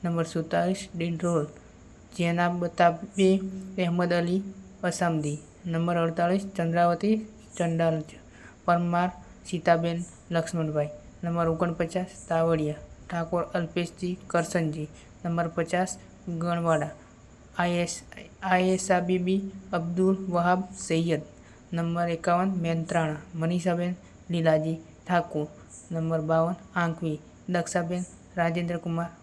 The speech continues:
પટેલ. નંબર ત્રેપન ઈસોર મફતલાલ ગગાભાઈ ચૌહાણ. નંબર ચોપન ડુંગરિયાસણ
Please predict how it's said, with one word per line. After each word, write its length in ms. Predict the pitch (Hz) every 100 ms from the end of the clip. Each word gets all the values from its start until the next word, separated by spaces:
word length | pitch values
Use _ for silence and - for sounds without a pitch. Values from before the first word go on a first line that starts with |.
| -
પટેલ. 340 | 170 165 156 147 -
નંબર 320 | 175 170 170
ત્રેપન 520 | 170 - 170 - 185 180 - - - -
ઈસોર 380 | 160 - 170 - - - -
મફતલાલ 520 | 170 170 185 175 175 180 - - -
ગગાભાઈ 520 | 170 165 165 165 165 165 - -
ચૌહાણ. 440 | - 170 165 170 156 - - - -
નંબર 200 | 165 170
ચોપન 560 | 165 - 170 165 180 180 - - -
ડુંગરિયાસણ 640 | 175 165 175 170 160 160